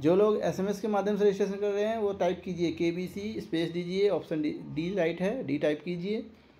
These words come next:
फिर space देके अपनी age complete years में type कीजिए आपकी जो भी है, फिर आपको space देके आप M type कीजिए, यदि आप male हैं, female हैं तो एफ़ type कीजिए और अदर्स हैं तो ओ टाइप कीजिए और इसको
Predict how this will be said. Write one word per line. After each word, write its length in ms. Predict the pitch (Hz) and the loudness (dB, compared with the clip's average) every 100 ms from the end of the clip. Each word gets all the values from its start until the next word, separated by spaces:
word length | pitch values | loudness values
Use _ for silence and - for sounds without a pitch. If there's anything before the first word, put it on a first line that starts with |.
| _ _ _ - _ - | _ _ _ -20 _ -4
फिर 140 | - 233 | 0 0
space 300 | 226 214 190 | 4 6 6
देके 220 | 190 190 | 4 4
अपनी 560 | 190 185 185 185 185 - 175 | 0 0 2 0 -2 -6 0
age 200 | 175 160 | 0 2
complete 380 | 151 147 160 | 0 2 0
years 240 | 156 156 156 | 2 0 0
में 120 | 175 | 0
type 220 | 170 170 | 2 2
कीजिए 200 | 175 175 | 0 0
आपकी 240 | 196 190 170 | 0 0 -2
जो 180 | 139 147 | 0 -2
भी 160 | 170 | -2
है, 180 | 170 240 - - - - - _ - | -2 -4 -8 -20 -20 -20 -20 _ 6
फिर 140 | 226 | 8
आपको 380 | 214 202 214 202 - - - | 8 6 2 2 2 -6 -6
space 280 | - 190 | 4 4
देके 320 | 170 170 175 190 | 6 2 2 4
आप 260 | 170 170 - - - - | 4 2 -10 -20 -20 -2
M 160 | 151 175 | 0 4
type 240 | 170 160 | 4 2
कीजिए, 420 | 170 156 165 165 151 139 | 0 0 2 4 2 0
यदि 260 | 139 151 147 | 0 2 4
आप 160 | 135 131 | 2 0
male 340 | 131 156 175 | 0 2 2
हैं, 260 | 180 226 220 - | 0 -2 -8 -8
female 300 | - 165 170 165 156 | -2 2 0 -2 -2
हैं 220 | 156 160 | 0 0
तो 100 | 156 | 0
एफ़ 240 | 135 143 | 0 -2
type 200 | 175 156 - | 0 -2 -2
कीजिए 240 | 165 180 | -2 0
और 120 | 185 | 2
अदर्स 260 | 143 143 135 | 2 0 -4
हैं 100 | 123 | -4
तो 120 | 120 | -6
ओ 140 | - 151 | -6 -4
टाइप 240 | 156 156 | -2 -4
कीजिए 240 | 160 165 185 | -4 -2 0
और 60 | |
इसको 360 | 156 147 208 220 | -2 -4 -2 0